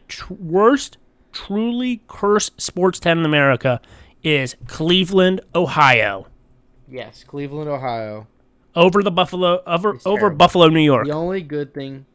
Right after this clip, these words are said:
Speaker 2: that Cleveland, Ohio has is the Rock and Roll Hall of Fame.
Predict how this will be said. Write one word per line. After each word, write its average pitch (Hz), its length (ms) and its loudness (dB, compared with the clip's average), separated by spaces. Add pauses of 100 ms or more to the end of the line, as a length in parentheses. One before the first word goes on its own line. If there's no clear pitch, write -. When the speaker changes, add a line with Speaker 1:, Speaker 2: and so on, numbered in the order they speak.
(120)
Speaker 2:
that 104 160 -20
Cleveland, 123 480 -14
Ohio 110 440 -14
has - 600 -20 (580)
is 117 180 -16
the 117 100 -14
Rock 98 260 -16
and - 100 -20
Roll - 200 -20
Hall - 180 -20
of - 60 -20
Fame. - 260 -20